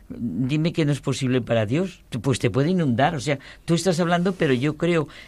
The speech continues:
que nosotros cuatro lo que estamos sintiendo es el Espíritu Santo en ti, o sea, la fuerza de Dios. Eh, Dios no escapa absolutamente de todo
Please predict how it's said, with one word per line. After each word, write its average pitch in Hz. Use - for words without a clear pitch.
que 135
nosotros 147
cuatro 175
lo 175
que 147
estamos 156
sintiendo 170
es 190
el 113
Espíritu 143
Santo 123
en 104
ti, 233
o 233
sea, 139
la 120
fuerza 156
de 135
Dios. 143
Eh, 131
Dios 156
no 185
escapa 180
absolutamente 175
de 135
todo 117